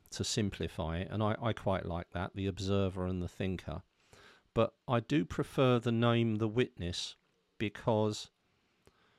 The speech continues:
what it does is it clarifies the passive nature. You see, the observer, when someone in, is an observer, there is a sense that they're active, whereas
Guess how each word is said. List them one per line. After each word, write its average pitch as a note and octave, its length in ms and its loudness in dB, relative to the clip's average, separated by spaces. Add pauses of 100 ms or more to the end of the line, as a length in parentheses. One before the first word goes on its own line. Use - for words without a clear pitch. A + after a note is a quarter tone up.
(500)
what C3+ 220 0
it - 120 -4
does B2 240 2
is A#2 160 2
it - 160 -4
clarifies B2+ 800 2
the G2 100 -4
passive A#2+ 640 0
nature. A#2 600 0 (840)
You G#2+ 80 -10
see, A2+ 200 -4
the A2+ 160 0
observer, B2 580 2 (580)
when D3 160 4
someone D3+ 400 4
in, A#2+ 140 4 (120)
is A#2+ 200 2
an A#2 100 4
observer, G#2+ 680 4 (720)
there B2 180 6
is A2 120 2
a A2+ 60 -2
sense - 500 2
that - 220 -4
they're A2 240 2 (100)
active, - 720 -4 (1120)
whereas G#2+ 680 0